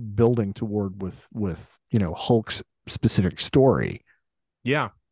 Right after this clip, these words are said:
Speaker 2: yeah.
Speaker 1: You know, what we're, what, what I, what I think is interesting is that there are so many layers of constructed reality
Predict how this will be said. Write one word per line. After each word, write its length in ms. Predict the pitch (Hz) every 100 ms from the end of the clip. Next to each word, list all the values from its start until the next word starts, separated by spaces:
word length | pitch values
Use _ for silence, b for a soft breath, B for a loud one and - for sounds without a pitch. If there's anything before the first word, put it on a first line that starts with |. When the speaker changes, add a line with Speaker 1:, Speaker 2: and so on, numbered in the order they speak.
| _
Speaker 2:
yeah. 200 | 117 117
Speaker 1:
You 140 | 147 139
know, 200 | 117 104
what 320 | 98 127 127
we're, 240 | 131 120 117
what, 400 | 135 123 120 127
what 260 | 117 117
I, 120 | 110
what 280 | 107 - 113
I 100 | 107
think 360 | 104 - 117 110
is 120 | 101
interesting 540 | 120 - 110 107 107 101 95 92
is 180 | 90 -
that 160 | 117 101 - _ _ _ _ _ _ _ _ _ _ _ -
there 360 | 113 123 113
are 180 | 104 95
so 500 | - - - 131 143
many 400 | 127 120 120 120
layers 840 | 107 104 107 117 127 127 117 107
of 200 | 107 101
constructed 640 | - 110 - - 98 - 92
reality 640 | 92 87 87 71 73 -